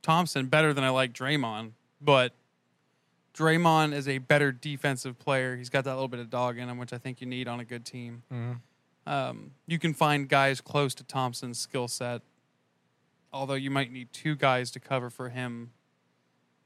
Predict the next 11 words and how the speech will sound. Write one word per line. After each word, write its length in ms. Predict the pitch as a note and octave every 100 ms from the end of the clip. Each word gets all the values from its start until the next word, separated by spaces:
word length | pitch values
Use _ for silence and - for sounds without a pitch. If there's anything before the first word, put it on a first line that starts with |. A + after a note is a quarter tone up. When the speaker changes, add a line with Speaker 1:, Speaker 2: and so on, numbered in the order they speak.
| _
Speaker 1:
for 200 | - -
the 80 | D3+
production 480 | D3 C#3+ C#3+ - C#3+
of 100 | B2+
just 280 | C#3 B2+ -
him. 340 | C3 A#2 A2 _ _ _ _ _ _ _ _ _
You 100 | - C#3
know 40 |
what 40 |
I'm 60 | B2
saying? 260 | B2+ A#2+